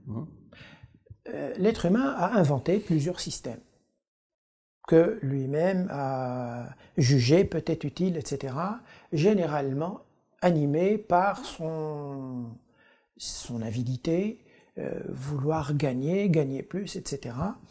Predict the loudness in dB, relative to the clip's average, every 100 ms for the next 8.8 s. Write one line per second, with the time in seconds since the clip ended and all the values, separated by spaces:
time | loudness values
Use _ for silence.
0 | -20 -20 0 8 10 10 10 10 10 8
1 | 4 -4 -20 _ 6 6 4 -2 0 0
2 | 0 -2 -16 -20 -20 -20 _ 2 4 4
3 | 0 -2 -2 -2 -2 -2 -2 -4 -2 -2
4 | -2 2 4 6 2 -2 -10 -10 -10 -8
5 | -8 -4 -4 -6 -8 -8 -8 -14 _ -10
6 | -4 -2 -2 -4 -4 -8 -6 -6 -8 -14
7 | -10 -6 -4 -2 -2 -2 -6 -12 _ _
8 | _ _ _ _ _ 0 2 2